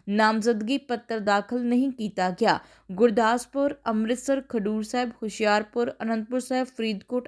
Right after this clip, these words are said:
ਅਤੇ ਸੰਗਰੂਰ ਤੋਂ ਇੱਕ ਇੱਕ ਨਾਮਜ਼ਦਗੀ ਪੱਤਰ ਭਰਿਆ ਗਿਆ। ਸਭ ਤੋਂ ਵੱਧ ਪੰਜ ਨਾਮਜ਼ਦਗੀ ਪੱਤਰ ਫਿਰੋਜ਼ਪੁਰ ਤੋਂ ਭਰੇ ਗਏ ਨੇ ਅਤੇ ਇੱਥੇ ਦੋ ਉਮੀਦਵਾਰਾਂ ਨੇ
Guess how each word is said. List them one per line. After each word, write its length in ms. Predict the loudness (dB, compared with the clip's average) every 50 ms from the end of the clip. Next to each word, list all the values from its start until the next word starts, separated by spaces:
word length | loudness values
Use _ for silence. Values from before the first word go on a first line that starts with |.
| -4 -6
ਅਤੇ 180 | -4 -4 -4 -6
ਸੰਗਰੂਰ 580 | -6 -6 -6 -4 -4 -4 -2 -4 -4 -4 -4 -4
ਤੋਂ 280 | -2 0 0 0 0 -2 -6 -12 -20 -20 -4 0
ਇੱਕ 260 | 0 0 0 0 -2
ਇੱਕ 180 | -4 -2 0 -2
ਨਾਮਜ਼ਦਗੀ 720 | 0 0 2 2 2 2 2 0 0 -2 -2 -4 -4 -6 -6
ਪੱਤਰ 400 | -4 -4 -4 -4 -4 -4 -6 -6 -6
ਭਰਿਆ 360 | -4 -4 -2 0 0 0 0
ਗਿਆ। 240 | -2 -2 -2 -2 -2 -2
ਸਭ 240 | 0 0 -2 -2 -2 -4 _
ਤੋਂ 140 | -2 -2 0
ਵੱਧ 300 | 2 2 0 0 0 -2 -4
ਪੰਜ 420 | -2 -2 0 0 0 0 0 0 0
ਨਾਮਜ਼ਦਗੀ 760 | 0 0 0 0 0 -2 -4 -4 -4 -6 -4 -4 -6 -6 -6
ਪੱਤਰ 400 | -4 -6 -6 -6 -6 -6 -8 -8
ਫਿਰੋਜ਼ਪੁਰ 600 | -6 -4 -2 0 2 2 0 -2 -4 -6 -6 -6
ਤੋਂ 200 | -4 -2 -4 -4 -2
ਭਰੇ 300 | -2 -2 -2 -2 -2 -2
ਗਏ 220 | -2 -2 0 0
ਨੇ 180 | 2 0 0 -2 -4 -10 -20 -20 -4 -2 0 0
ਅਤੇ 180 | 0 0 -2 -4
ਇੱਥੇ 480 | -2 0 0 -2 0 -2 -2 -2 0 0
ਦੋ 180 | 2 2 2 2 0
ਉਮੀਦਵਾਰਾਂ 760 | -2 -2 0 0 2 2 0 0 0 0 2 2 2 2 2
ਨੇ 200 | 2 2 0